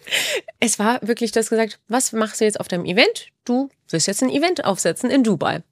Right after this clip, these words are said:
Und ich dachte, das ist nicht sein Ernst. Nur noch zweieinhalb Monate.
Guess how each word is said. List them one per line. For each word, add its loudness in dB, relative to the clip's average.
Und -2
ich -2
dachte, 0
das 2
ist -6
nicht 0
sein 0
Ernst. 0
Nur 0
noch 0
zweieinhalb 2
Monate. 4